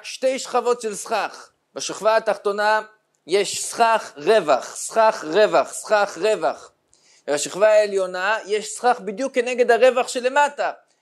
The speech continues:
אז אם הסכך ההוא ברוחב טפח, אנחנו אומרים שהוא יורד ללמטה, והוא באמת סוגר את הרווח שיש בין שתי הסככים למטה. אבל אם הוא לא ברוחב טפח, לא אומרים חבות רמי. יתיב רב כהנא,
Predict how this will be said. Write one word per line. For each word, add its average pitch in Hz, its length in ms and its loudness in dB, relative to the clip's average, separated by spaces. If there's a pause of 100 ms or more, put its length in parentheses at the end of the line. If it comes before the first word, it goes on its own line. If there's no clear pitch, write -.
(160)
אז 165 120 -8
אם 262 140 -2
הסכך 233 400 -2
ההוא 220 160 4
ברוחב 196 420 2
טפח, 247 400 -2
אנחנו 190 180 -2
אומרים 214 160 -4
שהוא 208 180 -4
יורד 208 260 -2
ללמטה, 196 600 -2 (800)
והוא 160 120 -4
באמת 208 460 0
סוגר 208 520 2
את 202 120 -6
הרווח 180 580 2
שיש 165 360 -2
בין 151 140 -8
שתי 165 140 0
הסככים 151 500 -2
למטה. 127 420 -4 (480)
אבל 98 100 -12
אם 95 60 -14
הוא 95 100 -10
לא 220 100 2
ברוחב 202 440 2
טפח, 165 500 -4
לא 226 180 2
אומרים 175 440 -6 (300)
חבות 117 580 -6 (220)
רמי. 82 280 -18 (880)
יתיב 262 340 0
רב 254 220 2
כהנא, 196 420 -2